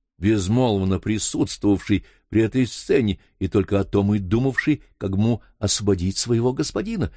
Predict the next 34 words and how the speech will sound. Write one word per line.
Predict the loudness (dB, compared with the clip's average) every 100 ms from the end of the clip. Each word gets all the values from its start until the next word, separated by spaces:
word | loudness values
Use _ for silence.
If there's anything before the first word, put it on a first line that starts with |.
| _ _ -2
«Нет, | 0 0 -2 -4
постой, | -2 -2 0 0 0
карлик!» — | -2 -4 -4 -6 -6 -14 _ _ _
крикнул | 0 0 0 0 0 2
он, | 0 -6 _
схватив | -10 -2 0 0 -4 -4
его | 0 2 0 -2
коня | -2 0 0
за | 2
узду. | 0 0 -2 -2 _ _ -6
«Наши | 0 0 0 -2 -2
солдаты | 0 2 2 0 -2 0
отказались | 0 0 -2 0 2 2 0
драться, | 0 -2 -2 -6 -8 -12 _ _
у | 0
них | 0 -2 -2
на | -2
то | 0
есть | 2 0 0
добрая | 0 4 2
причина. | 2 -4 -4 -2 -2 -4 -8 _ _ _ _ _ -2
Но | 0 0
у |
нас | 0 0 0
с | -2
тобой | 0 2 2
нет | 2 0 -2
никакой | -2 -2 0 -2
причины | -2 -4 -2 -2 0
поступать | -2 -2 -2 0 -2 -2
так | -4 -2
же, | -2
как | -2 0
они. | 0 0